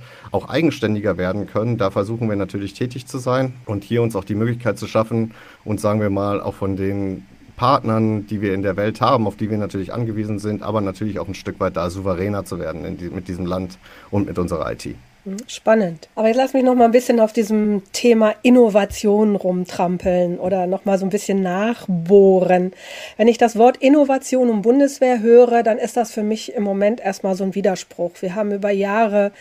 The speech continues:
Speaker 2: gehört, äh, dass die Bundeswehr also kaum noch vernünftige Flugzeuge hat, dass alles irgendwie sehr marode ist, dass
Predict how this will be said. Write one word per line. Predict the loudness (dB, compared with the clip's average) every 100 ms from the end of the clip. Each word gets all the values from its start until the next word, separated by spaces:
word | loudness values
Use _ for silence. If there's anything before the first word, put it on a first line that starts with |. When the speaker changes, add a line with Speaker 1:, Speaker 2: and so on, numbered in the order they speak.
| -20 -12
Speaker 2:
gehört, | -4 0 2 2 0 -6
äh, | -6 -4 -2
dass | -4 -6
die | -4
Bundeswehr | -2 0 -2 -2 -2 -2 -2
also | -4 -2 -4 -6
kaum | -6 -2 -2 0
noch | -2 -4 -10
vernünftige | -4 -2 -2 -4 -6
Flugzeuge | -6 -8 -8 -2 0 0 -4
hat, | -6 -8 -10 -12 -6
dass | -6 -8 -10
alles | -4 -2 -2 -4
irgendwie | -4 -2 -2 -4
sehr | 0 2
marode | 2 2 4 6 8 8 4
ist, | 0 -2 -4 -6
dass | -8 -8